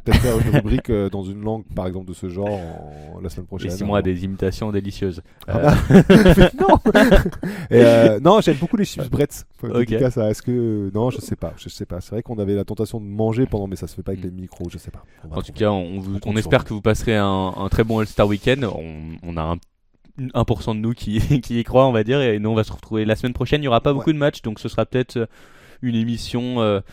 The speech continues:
Speaker 2: demi-saison. On va encore, euh, y réfléchir ensemble, mais
Speaker 1: On
Speaker 2: ça devrait
Speaker 1: va
Speaker 2: être sympa,
Speaker 1: laisser le
Speaker 2: hein.
Speaker 1: All-Star Game se
Speaker 2: Un petit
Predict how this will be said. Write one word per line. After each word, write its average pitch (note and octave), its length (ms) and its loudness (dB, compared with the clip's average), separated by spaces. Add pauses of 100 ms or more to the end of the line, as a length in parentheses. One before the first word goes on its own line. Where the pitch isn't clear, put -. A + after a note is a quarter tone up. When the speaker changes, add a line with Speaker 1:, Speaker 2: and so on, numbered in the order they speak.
(240)
Speaker 2:
demi-saison. B2 560 0
On C3 140 -8
va A2 80 0
encore, G#2+ 440 -2
euh, G2+ 100 -2
y A2 220 -8
réfléchir A2 400 -2
ensemble, C#3 280 -4
mais D3+ 60 -8
Speaker 1:
On - 40 -8
Speaker 2:
ça A2 60 0
devrait G#2 160 2
Speaker 1:
va G2 100 -4
Speaker 2:
être G#2 40 0
sympa, A2 160 0
Speaker 1:
laisser - 100 -4
le G#2 60 -4
Speaker 2:
hein. G#2+ 40 -4
Speaker 1:
All-Star G#2 280 -6
Game G#2+ 300 -4
se - 100 -10
Speaker 2:
Un G2+ 40 -10
petit F#2 40 -12